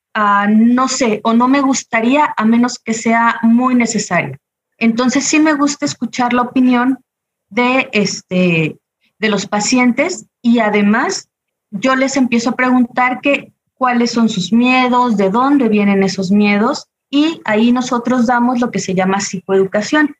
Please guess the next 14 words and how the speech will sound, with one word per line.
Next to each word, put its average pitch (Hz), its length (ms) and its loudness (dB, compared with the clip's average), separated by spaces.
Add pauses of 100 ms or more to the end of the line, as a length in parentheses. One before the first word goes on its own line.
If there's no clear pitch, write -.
(140)
Y 247 100 -2
la, 240 80 2 (120)
y 233 200 -2
la 220 100 2
psicoeducación 240 720 -2
es 294 200 -2
informar, 240 880 0 (220)
eh, 214 260 0
a 214 80 2
nuestro 214 460 -2
paciente, 269 640 0
a 240 160 0
sus 240 260 -6
familiares, 269 840 0